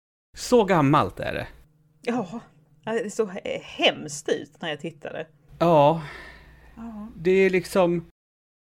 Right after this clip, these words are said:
Speaker 1: alltså, på riktigt
Speaker 2: Va?
Speaker 1: så känns det nästan som att liksom inlednings-, eh, sekvenser med cutscenes, då var det,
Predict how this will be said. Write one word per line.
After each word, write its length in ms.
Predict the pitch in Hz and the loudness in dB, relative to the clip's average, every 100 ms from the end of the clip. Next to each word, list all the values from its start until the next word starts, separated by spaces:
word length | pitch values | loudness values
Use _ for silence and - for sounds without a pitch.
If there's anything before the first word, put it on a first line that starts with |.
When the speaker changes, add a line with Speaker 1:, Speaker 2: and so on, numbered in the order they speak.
| _ _ _ _ _ | _ _ _ _ _
Speaker 1:
alltså, 280 | 160 165 196 175 170 _ _ _ - | 2 4 2 -2 -16 _ _ _ -6
på 140 | 208 | 0
riktigt 400 | 202 202 - 220 | 2 2 -4 -4
Speaker 2:
Va? 60 | 220 | -2
Speaker 1:
så 100 | 233 | -2
känns 300 | 202 214 185 | 2 2 2
det 80 | 185 | 2
nästan 280 | 175 165 151 | 0 2 0
som 200 | 170 156 | 2 2
att 100 | 156 | 0
liksom 300 | 151 160 143 | -2 0 0
inlednings-, 1120 | 185 175 151 165 160 151 160 156 147 - - | 2 2 4 4 2 2 2 2 0 -8 -10
eh, 540 | - 90 87 - - 151 | -6 -2 -2 -6 -10 -8
sekvenser 720 | - 170 180 208 214 185 - | -4 -4 0 2 2 0 2
med 180 | 147 147 | 2 2
cutscenes, 760 | - 208 - - 143 120 117 - | 0 -2 -2 -4 0 2 0 -2
då 120 | 156 | 0
var 220 | 165 165 | 2 4
det, 120 | 170 | 4